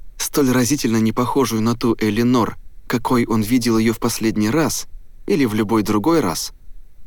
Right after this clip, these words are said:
его сердце наполнялось любовью и горькой нежностью.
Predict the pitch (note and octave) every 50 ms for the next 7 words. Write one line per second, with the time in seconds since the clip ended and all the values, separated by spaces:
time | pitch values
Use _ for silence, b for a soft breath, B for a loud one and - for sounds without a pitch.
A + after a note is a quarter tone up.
0 | - - - A#2 A#2+ B2 C3+ B2 - - - E3 F3+ F3+ - - - D#3 C#3 C3
1 | A2+ A#2+ A2+ A2 A2 G#2+ A2+ G#2+ G#2+ G2+ - - G#2+ G2 F2 A#2+ C#3 D#3 D#3 D#3
2 | D3+ C#3+ D3 - - - - - - - B2+ G#2+ - A2 G#2 G#2 - - A2+ G2+
3 | F#2+ F2+ E2 D#2 - - C#2+ D2 - - - - - -